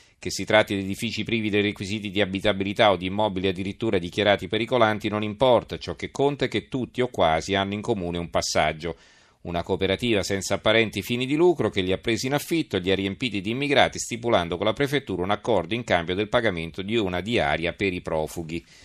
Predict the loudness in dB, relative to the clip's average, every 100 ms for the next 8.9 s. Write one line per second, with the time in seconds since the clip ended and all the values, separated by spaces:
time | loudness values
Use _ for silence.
0 | -20 -20 -20 -20 -20 -20 _ _ _ _
1 | _ -14 -14 _ _ _ 0 2 4 4
2 | 4 2 0 -4 -4 -4 -4 -6 -6 -8
3 | -14 _ _ _ _ _ _ _ _ -6
4 | 2 6 6 8 6 6 2 -2 -6 -6
5 | -8 _ -20 _ _ -20 -18 -16 -16 -18
6 | -20 -20 -20 -20 2 2 4 0 -2 0
7 | 0 -4 -12 -12 0 2 6 6 6 2
8 | -4 -2 -2 -2 -4 -2 2 4 2